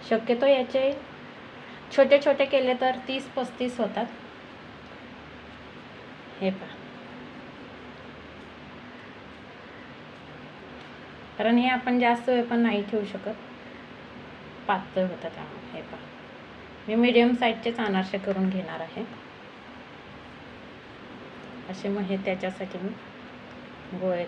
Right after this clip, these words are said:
तयार करून घेते, कारण हे पीठ जसं जसं आपण ठेवू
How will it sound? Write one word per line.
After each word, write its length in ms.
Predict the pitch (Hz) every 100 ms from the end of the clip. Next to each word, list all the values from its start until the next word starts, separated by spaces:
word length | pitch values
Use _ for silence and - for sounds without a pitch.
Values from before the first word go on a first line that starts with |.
| 175
तयार 180 | 160
करून 260 | 151 - -
घेते, 400 | - - - - - - - - - - - - - - - -
कारण 220 | 220 226
हे 80 | 240
पीठ 180 | 240 233
जसं 440 | 196 196 247 277
जसं 260 | 277 277 277
आपण 320 | 262 277 277
ठेवू 220 | - 262